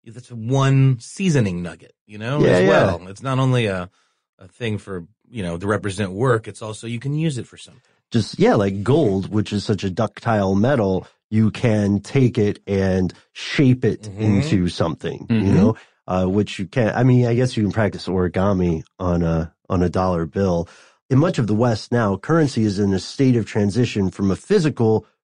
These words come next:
Speaker 2: to an increasingly digital medium, right?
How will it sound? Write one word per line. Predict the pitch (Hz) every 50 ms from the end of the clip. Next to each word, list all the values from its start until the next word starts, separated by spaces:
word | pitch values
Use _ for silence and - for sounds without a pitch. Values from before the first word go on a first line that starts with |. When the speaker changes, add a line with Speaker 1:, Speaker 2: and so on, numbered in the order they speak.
| _ _
Speaker 2:
to | - 113
an | 110
increasingly | 113 104 - 127 120 104 - 120 110 104 104 101
digital | 92 85 131 147 147 123 107 107 101 92 90 90 90 82 - _ _ _ _ _ _ _ _ -
medium, | 104 120 123 113 101 90 - - 50 50 - _ _ _ _ _ _ _ _ _ _ _ _ _ _ _
right? | - 90 90 87 82 -